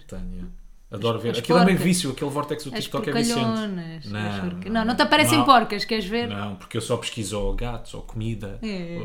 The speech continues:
Speaker 1: <laughs>
Speaker 2: <laughs> Não te aparecem porcas, tipo, o que é que é?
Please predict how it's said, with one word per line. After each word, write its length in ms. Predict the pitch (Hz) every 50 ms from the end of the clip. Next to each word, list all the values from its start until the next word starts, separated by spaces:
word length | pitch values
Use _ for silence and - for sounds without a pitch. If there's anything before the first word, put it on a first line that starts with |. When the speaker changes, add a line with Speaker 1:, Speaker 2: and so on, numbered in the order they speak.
| - 127 127 - - -
Speaker 1:
<laughs> 680 | 175 156 247 - - - 175 247 - - - 285 - -
Speaker 2:
<laughs> 760 | - 349 - - - 370 480 - 539 - - - 392 427 415
Não 100 | 208 247
te 80 | -
aparecem 440 | 247 - - 196 196 190 196 202 190
porcas, 320 | 175 185 180 175 - 185 175
tipo, 240 | - 180 - -
o 60 | 202 -
que 100 | - 214
é 40 |
que 160 | 214 - - 202
é? 80 | -